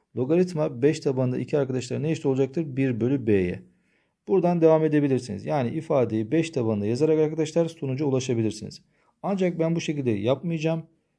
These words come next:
A ile B'yi çarpacağım. A ile B'yi çarptığımda arkadaşlar logaritma beş tabanında üç çarpı logaritma iki tabanında beşi çarptım. Beşler gitti.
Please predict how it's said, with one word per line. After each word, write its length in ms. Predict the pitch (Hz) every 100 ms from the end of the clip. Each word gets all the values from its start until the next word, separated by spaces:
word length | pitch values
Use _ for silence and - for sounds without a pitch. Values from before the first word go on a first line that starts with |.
| _ _ _ -
A 160 | 131
ile 180 | 190 175
B'yi 200 | 151 143
çarpacağım. 600 | 147 156 160 151 120 131 -
A 140 | 135
ile 180 | 180 170
B'yi 180 | 151 151
çarptığımda 500 | 151 135 131 143 143
arkadaşlar 560 | 139 123 101 - 95 _ _ 107
logaritma 680 | 127 156 180 180 127 127 131
beş 260 | 113 139 151
tabanında 380 | 143 135 131
üç 400 | 127 143 151 - -
çarpı 540 | - 143 127 117 117 101
logaritma 760 | 101 117 165 - 139 139 143 - _ _ _ -
iki 220 | 117 180
tabanında 480 | 160 135 139 143 127
beşi 320 | 127 - 92 - _ _ _
çarptım. 560 | - 156 160 160 107 101
Beşler 380 | 156 160 135 113
gitti. 640 | 104 123 - - 131 -